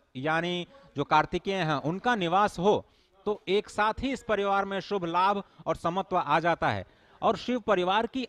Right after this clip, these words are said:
अनोखी बात आप ये देखिए कि तमाम विरोधाभासों के बावजूद लौकिक धरातल पर जो हमें विरोधाभास दिखाई देते हैं,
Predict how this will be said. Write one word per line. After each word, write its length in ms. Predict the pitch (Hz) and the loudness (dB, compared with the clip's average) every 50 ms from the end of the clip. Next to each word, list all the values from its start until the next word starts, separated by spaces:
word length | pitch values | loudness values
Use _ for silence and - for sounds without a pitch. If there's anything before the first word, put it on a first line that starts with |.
| - | -4
अनोखी 520 | 160 165 170 190 202 - - - 294 294 254 | -4 -4 -2 -2 -4 -4 -2 -2 -2 -2 -2
बात 420 | 156 110 - 139 180 226 240 - | -6 -4 -4 -2 -2 -2 -4 -4
आप 160 | 233 220 - | -6 -6 -6
ये 180 | 196 175 175 175 | -4 -4 -2 -2
देखिए 500 | 151 156 156 - - 190 208 165 117 - - - - - _ - | 0 -2 -4 -4 -4 -4 -4 -4 -4 -6 -10 -20 -20 -20 _ -12
कि 60 | 151 | -10
तमाम 540 | - - 160 165 185 202 220 233 240 233 208 | -4 -4 -4 -2 -2 -2 -2 -2 -2 -2 -2
विरोधाभासों 720 | 175 180 180 180 170 175 185 165 139 165 170 - - 196 185 | 0 0 0 0 0 0 -2 0 0 -2 -2 -2 -4 -8 -6
के 160 | - 190 165 | -4 -4 -2
बावजूद 640 | 143 147 160 156 170 170 147 214 202 139 110 90 - - - _ - - - - - | 0 0 0 0 0 -2 -2 -2 -2 -2 -4 -8 -14 -20 -20 _ -20 -20 -20 -18 -14
लौकिक 560 | 113 131 151 170 190 202 190 - 233 233 190 | -10 -4 0 0 0 0 0 -2 -8 -10 -10
धरातल 540 | 147 135 147 151 156 170 170 - 202 196 196 | -8 -6 0 2 2 2 2 0 -4 -6 -6
पर 220 | 185 - 208 196 170 | -4 -4 -4 -4 -2
जो 240 | 139 156 196 202 | -2 0 0 0
हमें 320 | 175 156 160 165 175 185 175 | 0 0 -2 -2 -2 -4 -2
विरोधाभास 680 | 147 151 147 147 143 147 180 185 123 127 180 190 151 | 0 0 2 2 0 2 0 -2 0 0 -2 -2 -2
दिखाई 380 | 139 143 143 - - 175 226 233 | -4 -8 -6 -2 -2 -2 0 0
देते 260 | 185 160 151 - 160 | -2 -2 -2 -2 -4
हैं, 380 | 147 143 151 147 151 - - | -2 -2 -2 -4 -4 -6 -10